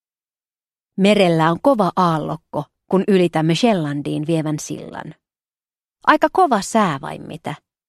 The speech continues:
Emily huomauttaa Selin meihin. "Mun isä sanoi, että Itämerelle on annettu myrskyvaroitus."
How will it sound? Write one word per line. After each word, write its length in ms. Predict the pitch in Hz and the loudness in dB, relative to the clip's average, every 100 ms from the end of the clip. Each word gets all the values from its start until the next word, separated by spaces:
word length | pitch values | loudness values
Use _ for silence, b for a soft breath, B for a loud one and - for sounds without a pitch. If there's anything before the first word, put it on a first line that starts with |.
| _ | _
Emily 340 | 208 190 175 170 | 2 4 4 4
huomauttaa 600 | 175 165 160 160 170 160 | 4 2 0 -2 -2 0
Selin 400 | - 175 147 131 | 0 -2 -2 -6
meihin. 420 | 123 147 - - - _ _ _ _ _ _ _ _ | -10 -12 -14 -18 -20 _ _ _ _ _ _ _ _
"Mun 140 | 294 262 | 0 2
isä 280 | 330 294 | 2 2
sanoi, 380 | 226 214 196 165 | 2 2 2 0
että 200 | 160 - - | 0 -2 0
Itämerelle 680 | 277 214 165 160 151 151 | 0 0 0 0 -4 -4
on 100 | 165 | -2
annettu 320 | 180 190 185 240 | -2 -4 -2 2
myrskyvaroitus." 1160 | 254 294 - - 151 156 131 - - - - | 2 2 -2 -8 -6 -6 -6 -12 -14 -16 -16